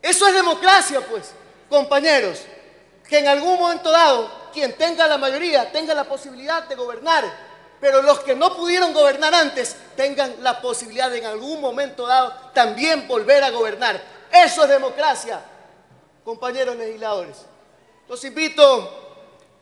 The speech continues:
a ser parte de este cambio que necesita nuestra legislatura, que necesita la estructura, perdón, que necesita el Estado como tal,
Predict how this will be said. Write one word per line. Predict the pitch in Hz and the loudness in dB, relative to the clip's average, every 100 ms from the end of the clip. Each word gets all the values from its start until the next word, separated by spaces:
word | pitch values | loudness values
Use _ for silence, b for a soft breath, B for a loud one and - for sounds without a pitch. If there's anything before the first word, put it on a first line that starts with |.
| _ _ _ _ | _ _ _ _
a | - | -6
ser | 220 262 - | 2 0 4
parte | 285 285 277 277 269 247 - - - - _ - | 4 4 2 2 2 2 -8 -20 -20 -20 _ -6
de | 240 | -4
este | 262 277 269 | -2 -2 0
cambio | 294 330 302 294 277 | 2 2 -2 -10 -6
que | 254 | -6
necesita | 240 226 - 330 339 285 262 - - _ _ _ _ _ _ _ _ | -6 -10 -8 -8 -6 -6 -6 -10 -20 _ _ _ _ _ _ _ _
nuestra | 269 320 302 269 | -4 -4 -4 -4
legislatura, | 254 240 233 226 233 233 | -4 -8 -10 -12 -12 -12
que | 226 226 | -10 -10
necesita | 220 202 277 285 | -10 -12 -10 -8
la | 254 | -8
estructura, | - 220 - 262 262 240 | -10 -20 -20 -14 -10 -8
perdón, | 220 226 185 143 - b b _ | -6 -4 -4 -8 -20 b b _
que | 240 247 | -10 -10
necesita | 233 226 - 302 294 277 196 - - _ _ _ _ _ _ _ _ | -8 -10 -10 -12 -4 -2 -2 -6 -20 _ _ _ _ _ _ _ _
el | 247 247 | -2 -2
Estado | 233 - 302 294 269 | -2 2 4 4 2
como | 240 233 | -4 -6
tal, | 294 294 254 - | 2 2 2 -8